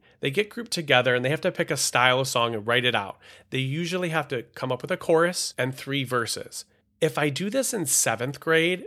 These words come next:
this actually aligns with the poetry unit that they do in seventh grade in English class. It actually works out really well because they're already talking about rhyme scheme and patterns in their English class, and they can bring that knowledge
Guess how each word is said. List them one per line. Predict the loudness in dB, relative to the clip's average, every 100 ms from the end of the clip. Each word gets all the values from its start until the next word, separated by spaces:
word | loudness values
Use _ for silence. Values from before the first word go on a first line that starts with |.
| -16
this | -4 -2 -2 0
actually | -2 -2 -2 -2
aligns | -2 -2 -4 -2 -2 -4 -6 -10 -14 _ _ _ _ -6
with | -2 -2 -2 -16 _ -10
the | -6 -6
poetry | -6 -2 0 0 -2 -6
unit | -6 -6 -6
that | -8 -6
they | -6
do | -6 -6
in | -6 -6
seventh | -6 -6 -8
grade | -10 -8 -8 -10 -10
in | -8 -8
English | -6 -8 -8 -8
class. | -10 -12 -14 -14 -14 _ _ _ _ _ 0
It | 4
actually | 4 2 2
works | 2 2
out | 2 2
really | 0 2
well | 4 4
because | 4 -2 -2
they're | 0
already | 0 -2 -2
talking | 0 0 0 -2
about | -2 -2 -2
rhyme | -2 0 0
scheme | -2 -2 -2 -2
and | -2
patterns | 2 4 2 -2 -4
in | -6
their | -4 -4
English | -4 -4 -4
class, | -4 -4 -6
and | -8
they |
can | -8 -6
bring | -2 -2 2
that | 4 4 2 0
knowledge | 2 4 6 2 0 -6